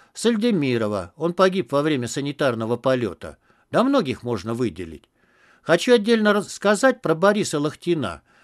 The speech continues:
Летал я с ним много. Все площадки партизана мы открывали с ним, поддерживали партизан бомбежкой. В брянских лесах был отряд Дука, и Лохтин там пробыл четыре месяца.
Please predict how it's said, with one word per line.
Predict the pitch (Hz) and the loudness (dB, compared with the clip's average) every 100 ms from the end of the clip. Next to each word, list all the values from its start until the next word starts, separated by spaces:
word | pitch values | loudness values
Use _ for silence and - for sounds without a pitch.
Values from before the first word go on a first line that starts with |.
| - | -8
Летал | 143 175 240 | -4 2 2
я | 214 | 2
с | 185 - | 0 -2
ним | 196 | -4
много. | 208 226 131 82 - _ _ - | -2 -2 -4 -8 -12 _ _ -10
Все | - 170 | -2 0
площадки | 202 202 - 247 - | 2 2 2 -2 -2
партизана | 131 156 - 196 214 247 156 | -4 -4 -2 -2 0 0 2
мы | 160 | 0
открывали | 170 - 196 233 202 | 0 0 0 2 0
с | - | -4
ним, | 117 113 92 - _ - - | -8 -8 -8 -14 _ -10 -2
поддерживали | 151 185 247 190 170 | 0 2 0 2 -2
партизан | 151 156 147 175 170 220 | 0 -4 -2 -2 0 0
бомбежкой. | 180 185 151 175 - - 82 76 _ _ _ _ _ - | 2 2 2 0 0 -8 -12 -12 _ _ _ _ _ -8
В | 101 | 2
брянских | 202 254 - 165 - | 4 4 2 -6 -2
лесах | 151 - 123 | -4 0 -2
был | 117 165 | 0 2
отряд | 185 185 202 185 165 | 2 2 0 0 0
Дука, | 262 262 95 78 _ - | -2 -2 -6 -8 _ -4
и | 131 | 2
Лохтин | 160 185 - 262 | 4 2 0 -4
там | 214 156 | 0 0
пробыл | 175 214 185 | 0 0 0
четыре | 175 190 190 202 | -2 -4 -2 -4
месяца. | 208 202 127 117 - 78 | -2 -4 -6 -12 -12 -12